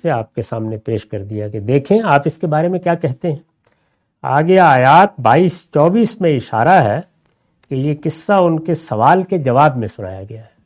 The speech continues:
اس طرح آ کے انہوں نے سوال کیا اور پھر قرآن نے اس کو موضوع بنا لیا۔ تاہم قرآن نے، یعنی سوال کیا گیا، جواب بھی دیا ہے، تاہم قرآن نے اسے افسانوں کے حجاب سے نکال کر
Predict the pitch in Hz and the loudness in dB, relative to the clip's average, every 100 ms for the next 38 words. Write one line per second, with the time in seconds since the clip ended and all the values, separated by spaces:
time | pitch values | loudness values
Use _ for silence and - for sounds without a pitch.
0 | - 165 - 175 139 113 107 120 113 110 | -14 -14 -4 0 2 0 -2 -6 -6 -8
1 | 104 113 101 185 180 196 196 - _ _ | -8 -8 -6 -6 -6 -6 -6 -10 _ _
2 | _ - 131 123 127 123 117 120 147 147 | _ -8 -6 -4 -6 -4 0 2 2 0
3 | 190 185 123 - 139 123 135 135 110 87 | -2 -4 -8 -8 -4 0 0 0 -2 -4
4 | 87 92 104 _ _ _ _ _ _ _ | -8 -14 -20 _ _ _ _ _ _ _
5 | _ - 170 165 220 208 143 131 185 220 | _ -2 2 4 2 0 -2 2 2 2
6 | 131 104 - _ _ _ _ _ 107 131 | 0 -4 -10 _ _ _ _ _ -6 -4
7 | 165 170 - 110 110 165 160 160 185 190 | -4 -8 -10 -4 -2 -2 -2 0 0 0
8 | 196 226 _ 113 98 127 165 196 165 139 | -2 -6 _ -8 -4 -4 -2 -2 0 0
9 | 147 113 151 _ _ _ _ _ _ 139 | 0 -2 -8 _ _ _ _ _ _ -2
10 | 143 185 180 131 127 165 208 202 214 208 | 0 0 -2 -2 0 2 2 2 2 0
11 | 175 - 175 135 - - 139 208 247 240 | -2 -4 -4 -4 -8 -4 0 2 4 2
12 | 240 160 117 110 123 208 214 - 170 - | 0 -4 -4 -2 2 2 0 -2 -2 -2
13 | - 104 120 - 135 | -4 -6 -6 -8 -8